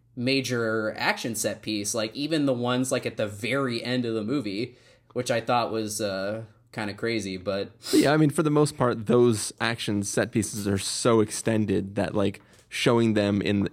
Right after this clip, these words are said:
Speaker 2: like, you are being spoiled in individual moments in the action scenes. But, I mean, the, the action scenes are, they're long enough and deep enough, and the choreography is interesting enough that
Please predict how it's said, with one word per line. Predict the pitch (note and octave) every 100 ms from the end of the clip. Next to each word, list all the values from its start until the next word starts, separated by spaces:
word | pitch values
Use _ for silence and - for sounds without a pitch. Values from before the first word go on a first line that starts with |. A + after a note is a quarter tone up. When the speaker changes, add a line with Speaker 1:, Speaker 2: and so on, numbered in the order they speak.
| -
Speaker 2:
like, | G#2+ - - - - _ -
you | B2+ A2+ D#3+ D3+
are | C3+
being | A2+ A#2+ A#2 A2 G2+
spoiled | - - - B2+ B2 A2 A2 G#2 G#2+
in | - A2 A2+
individual | A#2 A2 G#2+ G#2 G2
moments | G2 G#2+ G#2+ F#2+ G2+
in |
the | G2
action | G2+ G#2 G#2 F#2+
scenes. | G2 G2 G2
But, | G#2+
I | A2
mean, | A2 G2+
the, | A#2 G#2+ -
the | -
action | B2 - G#2+
scenes | A2+ G#2+ F#2+
are, | G2 F#2+ F2+ _ _ _ _ _ _ -
they're | B2 B2
long | A2+ A#2+ C3
enough | A#2+ A2+
and | G#2+ G2
deep | A2 G#2
enough, | G#2 G2+ G2+ - -
and | - A2 G#2
the | G2+
choreography | - B2+ A2 G#2+ G#2+ F#2+ G#2+ F#2+
is | F#2+ G#2+
interesting | G#2+ - G2+ G2
enough | F#2+ G2 -
that | G2+